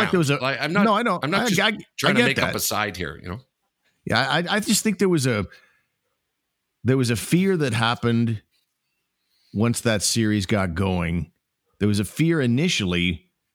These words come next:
Speaker 1: of, okay, it's, it's the Soviet Union, it's communism, the Cold War is
Speaker 2: Mm-hmm.
Speaker 1: on, even though Canada wasn't really directly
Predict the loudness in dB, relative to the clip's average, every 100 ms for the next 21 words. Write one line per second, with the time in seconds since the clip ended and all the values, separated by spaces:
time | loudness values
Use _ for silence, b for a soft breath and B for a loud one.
0 | _ -2 0 0 0 -2 0 0 2 0
1 | -2 -2 -4 -8 _ -8 -4 -2 -2 0
2 | 0 2 0 0 2 2 2 -2 -4 -4
3 | -4 -4 -2 0 0 0 0 -2 -4 -4
4 | -6 -6 -6 -2 0 0 0 0 0 0
5 | 0 -2 -2 -2 0 0 -2 -2 -2 0
6 | 0 0 -2 -2 -2 -2 -2 -2 -2 -4
7 | -4 -4 -4